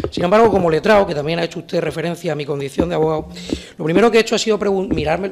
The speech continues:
mirar los plazos. Y decir, "Vamos a ver, ¿esta pregunta cuándo se formuló?".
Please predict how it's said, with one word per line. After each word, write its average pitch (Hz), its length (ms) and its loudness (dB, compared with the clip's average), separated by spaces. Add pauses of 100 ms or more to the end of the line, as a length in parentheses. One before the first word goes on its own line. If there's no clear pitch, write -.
mirar 165 220 -4
los 180 120 -4
plazos. - 480 -8 (400)
Y - 40 -14
decir, 147 140 -8
"Vamos 196 180 2
a 170 40 4
ver, 180 80 6
¿esta - 180 0
pregunta 233 400 4
cuándo 196 220 2
se 185 120 -4
formuló?". 123 440 -8